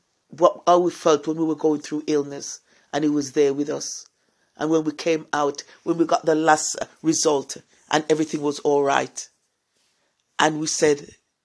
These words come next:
"Our li-, life is never gonna be the same again because we have, have, we have a new life, a resurrected life," because we thought we were, we thought we were gonna die.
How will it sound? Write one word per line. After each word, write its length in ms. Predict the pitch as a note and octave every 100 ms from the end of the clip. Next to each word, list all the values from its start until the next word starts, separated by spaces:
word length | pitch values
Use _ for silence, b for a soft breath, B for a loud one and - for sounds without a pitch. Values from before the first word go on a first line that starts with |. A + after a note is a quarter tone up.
| _ _ -
"Our 160 | D3+
li-, 180 | D#3 D#3 D3 D3+
life 300 | D3+ D#3 F3+
is 140 | D3
never 380 | D#3 E3 E3+ D#3+
gonna 200 | E3 D#3
be 120 | D3+
the 100 | D3
same 320 | - D#3+ D3
again 380 | C#3+ - C#3+ - B B B
because 360 | D#3 D3+ D#3 D3
we 100 | E3
have, 260 | - D3 - _
have, 200 | D3+ D3+ - D3+
we 100 | D#3
have 160 | D#3
a 60 | D#3
new 280 | D3 E3 D3+
life, 400 | D3 C#3 C3+ - b b
a 100 | D#3
resurrected 800 | D#3+ D3+ C#3+ C#3+ D#3 - - D3
life," 500 | B2+ - B2+ - - b
because 220 | C#3 - C#3+
we 100 | C#3
thought 400 | - D#3 C#3 C#3+
we 60 |
were, 160 | C3+ A#2+ B -
we 120 | D3+
thought 260 | D#3 D3+ C#3+
we 80 |
were 120 | D3 C#3+
gonna 240 | D3 C3+
die. 460 | - D3 C#3 C3+